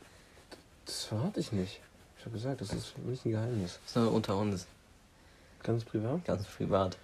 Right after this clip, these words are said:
Speaker 1: Okay, pass auf. Nein. <laughs> Hast kurz gehofft, ne?
Speaker 2: Ich will schon, <laughs> ich will's schon gern wissen.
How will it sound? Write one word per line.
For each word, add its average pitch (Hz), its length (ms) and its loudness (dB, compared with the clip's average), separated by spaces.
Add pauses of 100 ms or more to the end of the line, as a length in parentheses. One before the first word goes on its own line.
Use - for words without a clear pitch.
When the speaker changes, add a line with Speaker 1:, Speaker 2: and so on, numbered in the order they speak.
(440)
Speaker 1:
Okay, - 140 0
pass 185 220 -2
auf. 113 200 0 (2000)
Nein. 92 340 -4 (340)
<laughs> - 320 4 (3250)
Hast 123 140 0
kurz 165 200 2
gehofft, 123 320 6
ne? 113 200 2 (180)
Speaker 2:
Ich - 60 -18
will 117 180 10
schon, 113 260 10
<laughs> 110 440 4
ich - 180 6
will's 123 160 6
schon 131 160 8
gern 113 180 10
wissen. - 380 2